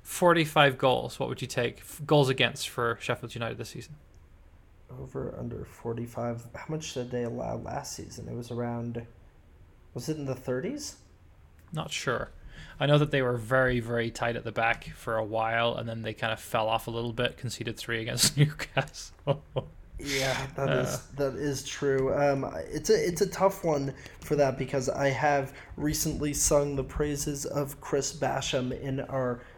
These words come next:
Speaker 2: last, uh, podcast. So, uh, the, the center back for, uh, for Sheffield United, obviously being one of the players that I,
Speaker 1: Mm-hmm.
Speaker 2: uh, most highly rate. So let's see. I would say,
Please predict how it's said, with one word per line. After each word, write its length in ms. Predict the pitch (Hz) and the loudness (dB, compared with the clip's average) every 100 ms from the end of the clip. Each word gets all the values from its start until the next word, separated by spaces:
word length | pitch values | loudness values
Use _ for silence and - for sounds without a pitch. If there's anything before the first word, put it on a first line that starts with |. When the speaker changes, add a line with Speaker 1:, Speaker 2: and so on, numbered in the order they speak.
| - | -6
Speaker 2:
last, 560 | 123 131 127 123 - - | 0 2 2 0 -2 -4
uh, 280 | - 120 117 | -2 -4 -4
podcast. 500 | - 127 135 190 170 | 0 0 2 4 4
So, 380 | 185 - 127 120 - - - | 2 0 0 -2 -6 -16 -8
uh, 120 | - 110 | -8 -6
the, 140 | 127 | -6
the 220 | 127 - 123 | -6 -4 -4
center 380 | - 135 135 | 0 0 2
back 420 | 127 123 117 120 - | 0 0 0 -2 -10
for, 560 | - - 131 120 113 110 - - - - | -14 -8 -2 2 2 -2 -8 -18 -18 -4
uh, 340 | 113 113 135 - - | -4 -2 -4 -8 -12
for 640 | - - 151 131 127 120 - - - - - - - | -12 0 4 6 4 0 -4 -12 -18 -16 -20 -20 -6
Sheffield 420 | - 151 147 127 | 0 2 2 -2
United, 420 | 127 127 123 123 | -2 -2 -2 -2
obviously 540 | 123 127 127 113 - 123 | -2 -2 -4 -4 -4 -4
being 520 | 117 120 120 120 123 | -2 0 0 -2 -4
one 140 | 127 | -4
of 80 | 123 | -4
the 60 | 117 | -4
players 400 | - 123 120 - | -6 -4 -4 -6
that 200 | 117 - | -8 -2
I, 180 | 120 120 | 0 2
Speaker 1:
Mm-hmm. 160 | 139 - - - | 0 -4 -12 -6
Speaker 2:
uh, 240 | 123 123 - | -2 -2 -2
most 220 | 131 120 | -4 -4
highly 560 | - - 135 123 127 120 - | -4 0 2 2 -2 -2 -4
rate. 420 | 120 123 156 175 - - - | -2 0 0 -2 -10 -18 -14
So 540 | - - 190 196 190 - | -2 4 8 8 4 0
let's 180 | - 196 | -2 -2
see. 280 | - 143 127 | -2 0 0
I 220 | - 160 | 2 4
would 200 | 202 214 | 4 2
say, 580 | - - 143 147 139 110 | 0 2 4 4 0 -2